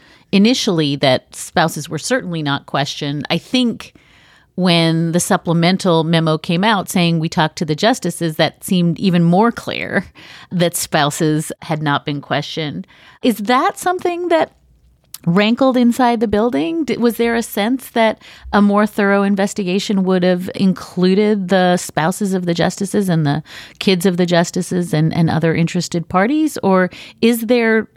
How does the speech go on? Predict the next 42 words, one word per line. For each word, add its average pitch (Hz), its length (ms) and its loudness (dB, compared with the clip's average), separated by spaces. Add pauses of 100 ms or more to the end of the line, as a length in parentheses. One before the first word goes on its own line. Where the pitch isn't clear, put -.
an 190 140 4
acceptance 185 880 -2
of 170 140 -4
that 170 240 0
ethos 160 640 0
that 165 160 0
we 175 180 -2
get 160 400 -2
so 190 240 0
often 160 600 0 (340)
from 156 320 2
the 160 100 2
Thomases, 202 1000 0
that 180 220 0
spouses 165 480 0
are 156 280 2
untouchable, 151 720 0
that 151 200 -2
they 147 260 0
are, 147 380 0
you 165 120 0
know, 135 120 2
in 151 180 2
their 139 200 0
own 139 280 2
lane, 135 420 2 (340)
and 147 360 0
whatever 156 440 2
it 135 80 -4
is - 280 -8
that 151 180 -2
they're 139 160 -2
doing 139 380 -2
does 143 180 -2
not 127 260 -2
inflect 135 440 -8
on 117 80 -8
the - 80 -10
business - 340 -12
of - 60 -12
the - 80 -14
court? - 360 -14